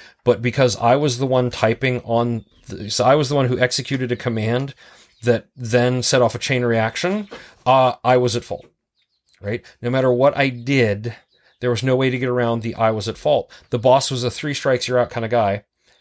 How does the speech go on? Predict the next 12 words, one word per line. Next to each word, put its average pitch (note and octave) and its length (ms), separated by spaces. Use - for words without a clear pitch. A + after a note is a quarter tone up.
And A#2 540
so, A#2 840
and A#2 120
I A2 60
was A2+ 140
a B2 40
contractor, D#3 600
so C#3+ 300
out C3+ 160
I D3 100
went, C3+ 300
right? A#2 220